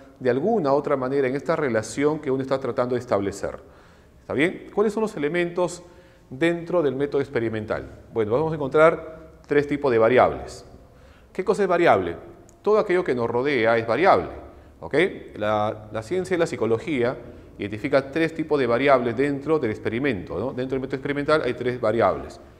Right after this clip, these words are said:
La variable independiente, que es conocida como la causa, ¿ok? La variable independiente es la causa.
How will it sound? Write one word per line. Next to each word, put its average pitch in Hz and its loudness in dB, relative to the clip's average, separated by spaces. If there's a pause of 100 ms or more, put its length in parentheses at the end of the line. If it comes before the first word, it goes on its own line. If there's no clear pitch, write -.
(320)
La 104 -2
variable 143 4
independiente, 139 -2
que 135 -4
es 131 -6
conocida 120 -4
como 104 -4
la 95 -4
causa, 135 2 (440)
¿ok? - -12 (320)
La 104 -2
variable 123 0
independiente 131 -2
es 127 -4
la 107 -2
causa. 85 0